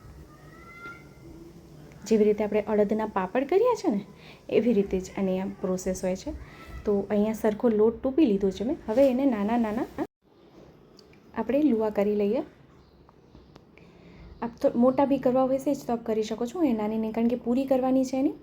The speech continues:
તો આપ જેવી રીતે ચોળાફળી કરો છો તેવી રીતે આ છે ને મેં, અ, લાલ મરચું,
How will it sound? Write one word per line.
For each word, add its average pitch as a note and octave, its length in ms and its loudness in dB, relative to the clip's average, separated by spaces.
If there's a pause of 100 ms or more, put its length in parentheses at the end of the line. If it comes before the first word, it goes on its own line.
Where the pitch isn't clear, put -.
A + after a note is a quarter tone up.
(1300)
તો A3 220 0
આપ B3 220 -4
જેવી D#4 200 6
રીતે D#4+ 180 2
ચોળાફળી A#3+ 480 0
કરો G3+ 220 0
છો E4 140 -10
તેવી C4+ 240 -2
રીતે B3+ 200 0
આ B3 200 -4
છે B3 160 0
ને C4 100 2
મેં, A#3+ 240 0
અ, G#3 280 0
લાલ G#3+ 260 0
મરચું, G#3 460 -2